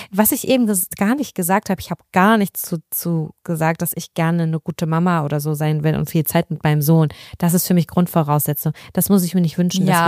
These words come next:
Speaker 1: will ich einfach. So, das wollte ich
Speaker 2: Nein.
Speaker 1: noch mal kurz hinterher, äh, hängen. Nicht, dass die Leute denken, ich bin eine Rabenmutter.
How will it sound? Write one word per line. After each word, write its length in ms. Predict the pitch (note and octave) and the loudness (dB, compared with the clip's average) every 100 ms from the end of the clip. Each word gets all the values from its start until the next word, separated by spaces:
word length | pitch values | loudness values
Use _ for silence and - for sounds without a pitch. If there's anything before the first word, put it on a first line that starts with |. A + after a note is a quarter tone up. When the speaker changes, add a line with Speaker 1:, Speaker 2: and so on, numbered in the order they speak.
| E3+ | 4
Speaker 1:
will 120 | E3+ F3 | 4 0
ich 60 | |
einfach. 640 | D#3 D3+ - D3 D3 - _ | -4 -4 -4 -4 -4 -6 _
So, 200 | - F3+ | 0 2
das 180 | E3+ E3 | 2 2
wollte 120 | F3+ | 0
ich 20 | F3+ | 2
Speaker 2:
Nein. 80 | |
Speaker 1:
noch 80 | F3+ | 0
mal 60 | - | -2
kurz 180 | F#3 - | -4 -4
hinterher, 520 | F3+ F3+ F3 E3+ D#3+ - - - | -2 0 2 2 0 -4 -16 0
äh, 180 | E3 E3 | 2 4
hängen. 200 | E3 E3+ | 4 2
Nicht, 160 | - | 0
dass 80 | F#3 | -4
die 80 | F3+ | 0
Leute 200 | E3+ D#3+ | 0 0
denken, 180 | D#3+ D#3+ | -2 -2
ich 60 | - | -4
bin 120 | E3+ | -4
eine 100 | D#3+ | -2
Rabenmutter. 720 | D3+ D3 D3 D3 - E3 D#3+ | -2 -2 -4 -6 -6 -8 -8